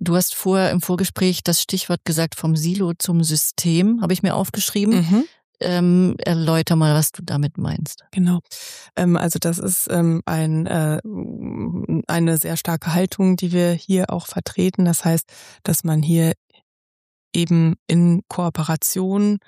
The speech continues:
Speaker 2: arbeitet, also dass wir Kooperationen fördern und ja,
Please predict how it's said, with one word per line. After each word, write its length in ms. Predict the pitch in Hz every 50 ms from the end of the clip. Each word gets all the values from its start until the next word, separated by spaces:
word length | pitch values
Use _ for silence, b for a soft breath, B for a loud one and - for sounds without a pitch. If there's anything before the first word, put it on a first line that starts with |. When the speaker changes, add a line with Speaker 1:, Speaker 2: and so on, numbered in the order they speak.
| b b b b b _
Speaker 2:
arbeitet, 800 | 190 180 185 180 190 185 185 185 185 - - 190 185 - - b b b b
also 180 | - 175 165 165
dass 160 | 165 156 - 165
wir 60 | -
Kooperationen 720 | - 175 156 - - 156 160 147 - - - 156 160 165 -
fördern 640 | - - 170 165 175 180 180 185 180 180 185 180 B B B B B B B
und 420 | - 165 160 165 160 160 - - -
ja, 220 | - 151 139 143